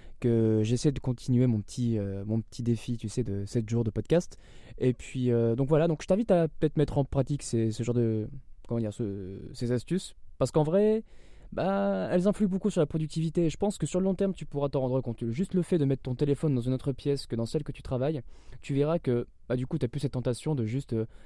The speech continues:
ce réflexe idiot de cliquer sur le bouton de déverrouiller ton écran, tu sais. Et rien que ça, en fait, bah, mine de rien, ça, ça influe pas mal. Donc voilà, je vais te laisser ici. Donc c'était vraiment un court épisode, dis donc. Mais, euh,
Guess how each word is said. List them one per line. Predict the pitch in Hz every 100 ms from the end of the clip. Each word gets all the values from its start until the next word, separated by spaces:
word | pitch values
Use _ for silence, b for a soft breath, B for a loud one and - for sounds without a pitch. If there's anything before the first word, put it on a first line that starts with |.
| b
ce | - 123
réflexe | 120 120 139
idiot | 123 139
de | 113 107
cliquer | - 123
sur | 135 123
le |
bouton | 110 117 127
de |
déverrouiller | 127 120 120 127
ton | 120
écran, | 120 131
tu | 131
sais. | - 117 - b b b b
Et | 107
rien | 123 165
que |
ça, | - 208
en |
fait, | 190 208
bah, | 135 131 - -
mine | 175 185
de |
rien, | 156 143
ça, | 156 123 113 110 110
ça | -
influe | 117 -
pas | 117
mal. | 113 101 - B B B B
Donc | 147 156
voilà, | 151 139
je | 135
vais |
te | 131
laisser | 156 170
ici. | 123 208 - - B B B
Donc | 113
c'était | -
vraiment | 110 170 160
un |
court | - 131
épisode, | 117 123
dis | 127
donc. | 113 131 B B B
Mais, | 127 139
euh, | 131 127 127